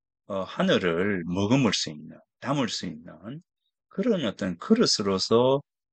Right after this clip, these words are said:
예, 이제 부분들이 된다라고 하는 겁니다. 이제 그러니까 세상을 다 담을 수 있는 그 그릇을 내 내면에,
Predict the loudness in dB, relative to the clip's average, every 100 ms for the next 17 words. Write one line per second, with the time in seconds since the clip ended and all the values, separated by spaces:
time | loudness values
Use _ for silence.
0 | _ -4 -2 2 2 0 -2 -6 -6 -6
1 | -2 -4 -6 -6 -6 -4 -6 -8 -10 -12
2 | -6 -4 -4 -8 -12 -8 -8 -6 -6 -4
3 | -6 -10 -16 -20 -14 -14 -10 -4 -4 -4
4 | -10 -20 -16 -6 2 4 6 4 2 0
5 | 2 2 4 2 4 2 2 2 2 2
6 | 4 4 2 -2 -2 -2 4 6 8 6
7 | 2 4 6 6 4 -2 -20 _ _ -4
8 | 2 2 2 -8 _ _ _ -8 0 4
9 | 4 4 0 -4 -12